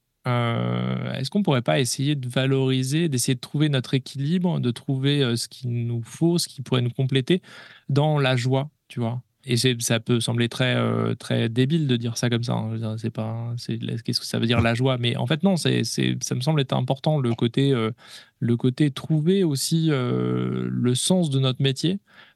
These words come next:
pas seulement dans l'idée de sauver le monde, mais juste, euh, parfois dans l'idée de se marrer avec quelqu'un,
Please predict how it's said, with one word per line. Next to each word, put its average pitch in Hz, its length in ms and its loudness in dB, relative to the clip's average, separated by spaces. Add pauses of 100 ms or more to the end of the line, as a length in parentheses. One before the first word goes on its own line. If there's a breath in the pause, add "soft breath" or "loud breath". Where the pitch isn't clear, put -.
pas 185 140 2
seulement 160 420 2
dans 131 220 0
l'idée 127 260 0
de 127 80 -2
sauver 139 260 2
le 131 80 0
monde, 165 340 0 (200)
mais 127 280 2
juste, 165 280 0
euh, 139 100 6
parfois 151 460 0
dans 135 140 0
l'idée 127 260 0
de 120 500 2
se - 140 -4
marrer 127 240 2
avec 117 180 -2
quelqu'un, 117 320 -6